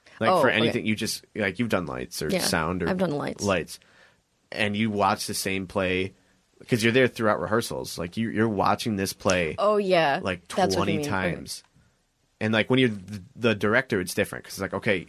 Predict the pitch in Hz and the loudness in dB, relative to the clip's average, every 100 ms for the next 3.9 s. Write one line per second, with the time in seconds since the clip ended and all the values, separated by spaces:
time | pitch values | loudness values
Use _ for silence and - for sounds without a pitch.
0 | _ - 208 107 110 101 101 95 110 104 | _ 0 4 4 2 0 -2 0 0 0
1 | 95 95 98 - 95 87 95 71 65 - | 2 2 0 -2 -6 -4 -4 -6 -8 -8
2 | 92 95 - 101 110 127 120 127 - - | -6 -6 -4 -2 0 0 -2 -4 -12 -20
3 | - - 98 95 101 107 98 - - | -10 -4 -2 -2 0 0 0 -4 -12